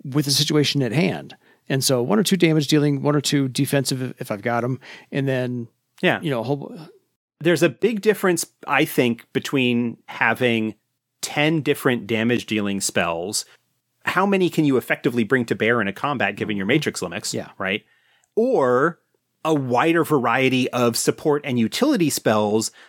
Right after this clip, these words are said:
Speaker 2: that you would be inclined to use outside of combat when you are not necessarily under the time pressure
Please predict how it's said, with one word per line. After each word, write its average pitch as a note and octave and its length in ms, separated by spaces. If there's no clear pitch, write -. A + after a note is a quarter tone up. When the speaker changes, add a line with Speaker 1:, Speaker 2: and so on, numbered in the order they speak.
Speaker 2:
that B2 280
you D#3 100
would C3+ 180
be A#2+ 480
inclined C#3+ 540
to D3 80
use A#2+ 320
outside F3 560
of F#3 100
combat A#2+ 460
when B2+ 140
you A#2+ 120
are A#2 120
not B2+ 320
necessarily A#2+ 580
under A#2 200
the G#2+ 100
time F#3 340
pressure G#2 480